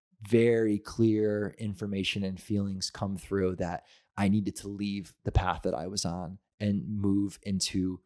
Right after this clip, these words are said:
my true passion of wellness, to be able to serve people through meditation and breathing and these things I've thought about for years.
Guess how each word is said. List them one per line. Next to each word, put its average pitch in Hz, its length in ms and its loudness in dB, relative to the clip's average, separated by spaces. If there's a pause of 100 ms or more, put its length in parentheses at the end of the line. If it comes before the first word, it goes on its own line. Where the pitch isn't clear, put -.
(140)
my 92 180 0
true 104 300 2
passion 92 480 0
of 85 140 -10
wellness, 90 440 -4
to 104 80 -2
be 90 140 2
able 90 160 4
to - 80 -8
serve 92 340 0
people 92 480 0
through 92 580 0 (380)
meditation 92 680 0
and 87 120 -2
breathing 87 340 -8
and 80 80 -8
these 85 140 -4
things 90 240 -2
I've 85 160 -2
thought 65 180 -2
about - 260 -6
for - 140 -2
years. 104 480 4